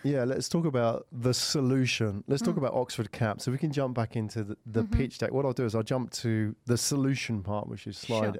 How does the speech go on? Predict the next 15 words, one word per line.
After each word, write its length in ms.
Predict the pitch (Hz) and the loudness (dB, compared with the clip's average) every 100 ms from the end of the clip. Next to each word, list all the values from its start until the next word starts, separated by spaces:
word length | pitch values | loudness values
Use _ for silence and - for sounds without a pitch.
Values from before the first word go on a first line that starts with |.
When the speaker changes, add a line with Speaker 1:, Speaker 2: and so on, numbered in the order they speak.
| - | -4
Speaker 1:
eight. 460 | 117 107 113 - - - - - - - - - - _ _ | -2 -2 -4 -8 -10 -12 -20 -20 -20 -20 -20 -20 -20 _ _
And 380 | 131 127 131 - | 0 2 0 -2
so 380 | - 147 139 - _ - | 0 0 0 -6 _ -6
what 300 | 156 185 175 | 0 2 2
you're 180 | 160 147 | 0 0
talking 520 | - - 156 143 120 | -2 0 0 2 2
about 220 | 107 110 | 2 2
is 60 | 110 | 0
building 460 | - 123 117 113 107 | 2 4 4 2 0
an 100 | 113 139 | -2 -4
ecosystem 640 | 123 120 113 117 - 107 | 0 0 0 -2 -2 -2
for 100 | 110 | -2
student 380 | - 123 110 113 | -2 2 2 2
living. 460 | 120 123 101 95 92 | 2 2 2 -2 -2
Speaker 2:
Hmm. 200 | 240 | -2